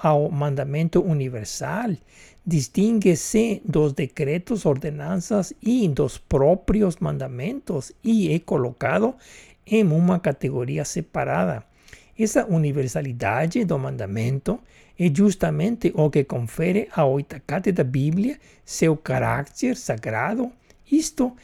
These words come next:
é tê-lo separado dos restantes dos decretos, ordenanças e mandamentos. Em todos os casos acima, os sinais de cantilação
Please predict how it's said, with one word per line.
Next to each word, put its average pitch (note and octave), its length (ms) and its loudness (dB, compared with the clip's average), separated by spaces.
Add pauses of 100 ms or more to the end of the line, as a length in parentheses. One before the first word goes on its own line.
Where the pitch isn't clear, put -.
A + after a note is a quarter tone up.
(320)
é G#3+ 360 4 (300)
tê-lo A#3+ 460 8
separado D#3 800 0
dos C#3 220 0
restantes D3 880 -4
dos D#3 220 0
decretos, D3+ 720 -6
ordenanças C3+ 920 -4
e C4 220 2
mandamentos. C3 1000 -6 (800)
Em D#3 220 0 (340)
todos C4 480 4 (260)
os A#3 280 2
casos F#3 520 -2
acima, D#3+ 640 0 (360)
os A#3 260 0
sinais E3+ 800 0
de F3 120 -4
cantilação C#3+ 1040 -2